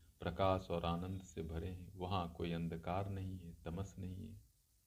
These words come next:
परमात्मा ईश्वर नित्य हैं और ऐश्वर्य से भरे हैं। उनका जो ऐश्वर्य है, उसी को विभूति भी कहा गया है।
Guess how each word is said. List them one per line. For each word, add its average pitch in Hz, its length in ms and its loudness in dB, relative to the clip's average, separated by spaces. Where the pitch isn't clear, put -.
परमात्मा 104 840 4
ईश्वर 98 580 -2
नित्य 107 380 -2
हैं 82 360 -6
और 90 140 2
ऐश्वर्य 98 520 2
से - 200 -6
भरे 80 280 -6
हैं। 80 300 -6
उनका 87 300 0
जो 87 120 -2
ऐश्वर्य 98 500 2
है, 87 300 -2
उसी 120 220 -4
को 104 180 2
विभूति 82 560 -2
भी 113 160 -4
कहा 85 240 -4
गया 80 240 -4
है। - 140 -18